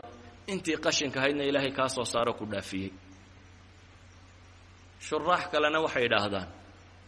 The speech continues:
maye, waxa weeyaan, wakhtiga yare khalaaga lagu jiro waxyaabaha mamnuuca waxaa ka mid a maxay? Ilaahay xuskiisa.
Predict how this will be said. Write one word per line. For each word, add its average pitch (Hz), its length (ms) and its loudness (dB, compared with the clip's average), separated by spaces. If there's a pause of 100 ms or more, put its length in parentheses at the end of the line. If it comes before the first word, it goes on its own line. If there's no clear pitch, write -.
(580)
maye, 160 300 0
waxa 151 260 -2
weeyaan, 156 580 2 (440)
wakhtiga 143 440 0
yare 151 220 4
khalaaga 147 460 4
lagu 131 220 0
jiro 135 300 2
waxyaabaha 135 420 4
mamnuuca 135 580 2
waxaa 135 200 2
ka - 120 2
mid 139 180 2
a 127 60 2
maxay? 139 280 0 (720)
Ilaahay 143 320 4
xuskiisa. - 440 -6